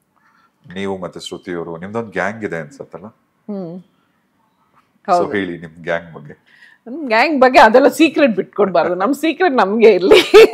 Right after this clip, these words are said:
Speaker 1: ಓಕೆ, ನಿಮ್ co-star ಶ್ರುತಿ ಅವ್ರ ಬಗ್ಗೆನೇ ಹೇಳಿ.
Speaker 2: Oh, she is very fun. ತುಂಬಾ ಕಾಮಿಡಿ ಸಿಕ್ಕಾಪಟ್ಟೆ ಮಾಡ್ತಾಳೆ. ಅವ್ಳು ಸ್ಪಾಂಟೇನಿಯಸ್ ತುಂಬಾ. ಆ, ಟಕ್ ಅಂತ ಏನಾದ್ರೂ ಒಂದು ಜೋಕ್ ಮಾಡ್ತಾಳೆ. ಆ ಥರದ್ರಲ್ಲಿ she is very spontaneous, very,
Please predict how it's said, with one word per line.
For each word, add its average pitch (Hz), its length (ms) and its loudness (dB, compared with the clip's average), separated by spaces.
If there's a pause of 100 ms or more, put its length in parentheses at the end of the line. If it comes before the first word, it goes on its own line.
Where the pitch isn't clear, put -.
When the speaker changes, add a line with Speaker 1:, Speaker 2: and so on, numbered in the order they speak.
Speaker 1:
ಓಕೆ, 131 140 4
ನಿಮ್ 151 280 0
co-star 147 600 -2
ಶ್ರುತಿ 104 260 -10
ಅವ್ರ 90 140 -6
ಬಗ್ಗೆನೇ 87 220 -14
ಹೇಳಿ. - 280 -20 (680)
Speaker 2:
Oh, 453 200 -6
she 269 140 -4
is 220 100 -6
very 247 240 2
fun. 208 380 -6
ತುಂಬಾ 208 640 2
ಕಾಮಿಡಿ 233 580 -6
ಸಿಕ್ಕಾಪಟ್ಟೆ 208 480 0
ಮಾಡ್ತಾಳೆ. 170 400 -2
ಅವ್ಳು 175 120 -2
ಸ್ಪಾಂಟೇನಿಯಸ್ 233 920 -2
ತುಂಬಾ. 170 260 -6 (840)
ಆ, 160 320 -6
ಟಕ್ - 400 0
ಅಂತ 262 200 2
ಏನಾದ್ರೂ 196 340 2
ಒಂದು 165 720 -4
ಜೋಕ್ 190 360 -6
ಮಾಡ್ತಾಳೆ. 165 600 -6
ಆ 170 160 -4
ಥರದ್ರಲ್ಲಿ 190 680 -4
she 165 180 -14
is 165 100 -18
very 170 280 -6
spontaneous, 165 800 -10
very, 170 420 -6